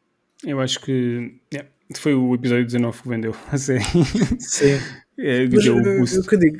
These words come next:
Speaker 2: nem, o episódio dezanove, essa parte na manga, acho que não é assim nada de especial.
Speaker 1: A cena é o estúdio <laughs> e,
Speaker 2: Pois,
Speaker 1: e, e
Speaker 2: sim.
Speaker 1: a qualidade, a cena é a qualidade da animação.
Speaker 2: Já vi um
Speaker 1: E
Speaker 2: bocado da animação. E sim, a animação é excelente.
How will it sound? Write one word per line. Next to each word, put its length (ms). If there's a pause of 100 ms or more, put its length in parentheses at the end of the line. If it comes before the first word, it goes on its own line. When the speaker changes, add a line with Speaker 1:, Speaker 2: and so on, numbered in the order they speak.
Speaker 2:
nem, 400
o 160
episódio 420
dezanove, 400 (280)
essa 240
parte 240
na 80
manga, 600 (400)
acho 220
que 80
não 80
é 40
assim 120
nada 240
de 60
especial. 440 (1040)
Speaker 1:
A 60
cena 280
é 40
o 60
estúdio 400 (260)
<laughs> 240
e, 320
Speaker 2:
Pois, 260
Speaker 1:
e, 80
e 40
Speaker 2:
sim. 160
Speaker 1:
a 60
qualidade, 340
a 40
cena 220
é 40
a 20
qualidade 300
da 40
animação. 500 (360)
Speaker 2:
Já 120
vi 160
um 120
Speaker 1:
E 20
Speaker 2:
bocado 280
da 60
animação. 600
E 160
sim, 240
a 40
animação 400
é 40
excelente. 440